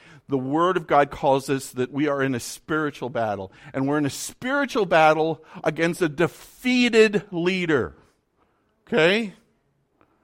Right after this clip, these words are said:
Sometimes I think the way we talk about Satan,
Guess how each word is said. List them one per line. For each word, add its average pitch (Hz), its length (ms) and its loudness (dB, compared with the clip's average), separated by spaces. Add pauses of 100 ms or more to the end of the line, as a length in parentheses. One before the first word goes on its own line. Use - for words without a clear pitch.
(880)
Sometimes 233 720 0
I 180 120 6
think 214 200 -2
the 202 80 0
way 185 160 2
we 185 140 -6
talk 202 320 2
about 185 260 6
Satan, 196 460 -4